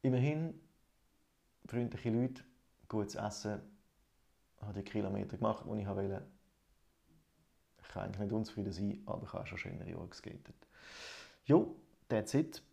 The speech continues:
Ich glaube, ähm, jetzt wird erstmal wieder eine Runde gesegelt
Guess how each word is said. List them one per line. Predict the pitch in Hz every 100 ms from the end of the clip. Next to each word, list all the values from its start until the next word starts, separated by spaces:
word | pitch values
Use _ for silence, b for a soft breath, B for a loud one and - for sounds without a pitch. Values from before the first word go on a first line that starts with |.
| _ _ _ _ _ - _ _ _
Ich | 117 -
glaube, | 113 104 107
ähm, | 98 98 98 95 - - _ _ -
jetzt | 101 98
wird | 98
erstmal | 98 98 98 92 - -
wieder | 110 101 95
eine | 98
Runde | 98 101 107
gesegelt | - 120 135 135